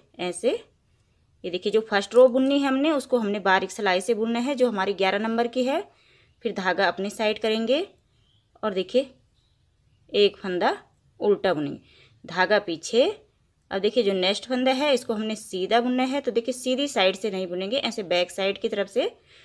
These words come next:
सिलाई डालेंगे और इस फंदे को सीधा बुनेंगे। धागा अपनी साइड, एक फंदा उल्टा, धागा पीछे, नेक्स्ट फंदा सीधा आ जाएगा, धागा अपनी साइड करेंगे, एक फंदा उल्टा,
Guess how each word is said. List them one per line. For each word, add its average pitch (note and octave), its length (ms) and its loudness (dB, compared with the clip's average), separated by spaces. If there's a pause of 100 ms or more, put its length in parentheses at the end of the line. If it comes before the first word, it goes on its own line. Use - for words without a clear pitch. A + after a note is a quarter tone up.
(240)
सिलाई F3+ 320 4
डालेंगे A3+ 460 2
और G#3 160 2
इस G3+ 160 -4
फंदे F3+ 260 0
को F#4+ 200 2 (240)
सीधा G3 380 2
बुनेंगे। C#3 420 -4 (720)
धागा F3 300 0
अपनी F#3 240 -2
साइड, B3 400 2 (420)
एक F#3 260 -4
फंदा F3+ 320 -2
उल्टा, F3+ 680 0 (760)
धागा F3+ 280 -2
पीछे, G#3+ 480 0 (500)
नेक्स्ट E3+ 260 -4
फंदा F3+ 360 -4
सीधा F#3 440 -2
आ A3 40 2
जाएगा, A3+ 440 2 (1200)
धागा F#3+ 300 0
अपनी G#3+ 220 -2
साइड A3+ 260 -2
करेंगे, A3+ 440 0 (400)
एक G3 220 -2
फंदा F3+ 340 -2
उल्टा, F#3+ 580 0